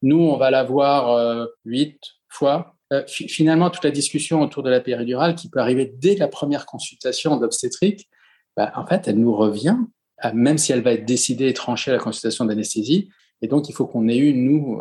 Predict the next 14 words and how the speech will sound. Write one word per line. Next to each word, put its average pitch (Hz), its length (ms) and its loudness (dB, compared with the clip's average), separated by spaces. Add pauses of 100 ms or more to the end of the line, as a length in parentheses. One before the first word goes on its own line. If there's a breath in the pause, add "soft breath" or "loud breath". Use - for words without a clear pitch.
(120)
obstétriciens, - 1000 0
obstétriciennes, 131 720 -2
la 117 100 2
discussion 113 340 -2
avec 120 200 0
nos 123 160 0
anesthésistes 120 520 -2
pour - 120 -8
se - 100 -2
mettre 131 180 2
raccord 147 320 0
sur 135 140 -6
le 120 100 -2
discours. 110 460 -8